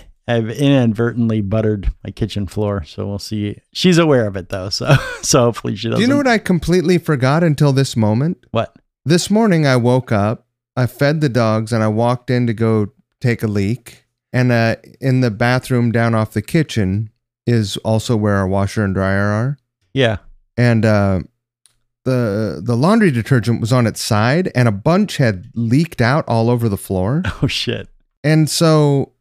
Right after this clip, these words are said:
Speaker 2: my bathroom floor was super slippery this
Speaker 1: Oh,
Speaker 2: morning.
Speaker 1: no.
Speaker 2: And I, I cleaned it up. We
Speaker 1: <laughs>
Speaker 2: were,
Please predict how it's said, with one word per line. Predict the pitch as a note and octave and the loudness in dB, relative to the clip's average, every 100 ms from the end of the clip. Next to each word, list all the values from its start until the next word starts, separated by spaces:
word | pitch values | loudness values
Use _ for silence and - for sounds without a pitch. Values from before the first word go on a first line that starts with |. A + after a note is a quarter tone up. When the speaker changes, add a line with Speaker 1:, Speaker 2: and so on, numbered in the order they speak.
| _ _ | _ _
Speaker 2:
my | B2 C#3 C#3+ | -2 0 0
bathroom | D#3 A#3 - G2+ E2+ | -2 -4 -4 -4 -2
floor | G2+ E2 C#2+ | -2 -2 -2
was | B1+ - | -6 -6
super | - - - | -8 -8 -10
slippery | - D2 - D2+ C2 | -6 -8 -6 -6 -6
this | C2 - | -8 -4
Speaker 1:
Oh, | A#2+ | -2
Speaker 2:
morning. | A#2 A2 A2 | 0 0 0
Speaker 1:
no. | A#2+ | 0
Speaker 2:
And | A2 - - - - - - | 0 -2 -10 -20 -12 -10 -2
I, | C#3 | -2
I | |
cleaned | A#2 D3+ F3+ F3+ | 0 -2 0 2
it | D#3+ E3 | 4 2
up. | C3+ B2+ | 2 2
We | C#3 | 2
Speaker 1:
<laughs> | - | 2
Speaker 2:
were, | F3+ | 0